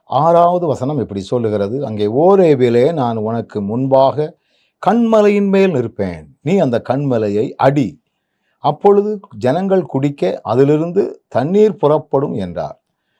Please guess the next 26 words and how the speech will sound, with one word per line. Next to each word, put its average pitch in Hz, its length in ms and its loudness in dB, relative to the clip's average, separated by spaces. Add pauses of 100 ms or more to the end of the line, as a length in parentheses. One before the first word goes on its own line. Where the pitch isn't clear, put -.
அப்படியே 139 540 0
மோசே 120 680 -2
இஸ்ரவேல் 160 580 -2
மூப்பரின் 143 460 0
கண்களுக்கு 127 680 -2
முன்பதாக 107 580 0 (460)
செய்தான் 113 760 -2
என்று 113 340 -6
வசனம் 123 500 -4
மிக 95 160 -12
தெளிவாக 107 540 -4
நமக்கு 110 320 -10
சொல்லுகிறது. 95 580 -4 (280)
தண்ணி 151 300 -2
இல்லாமல் 120 520 -2
இஸ்ரவேல் 127 440 -4
ஜனங்கள் 104 480 -6
தடுமாடி 135 460 2
கொண்டிருந்தார்கள். 92 840 -6 (960)
தண்ணி 151 380 0
இல்லைன்னு 143 300 2
சொன்ன 123 280 -4
உடனே 113 280 -4
முறுமுறுக்க 151 640 -4
ஆரம்பித்து 113 480 -2
விட்டார்கள். 87 580 -8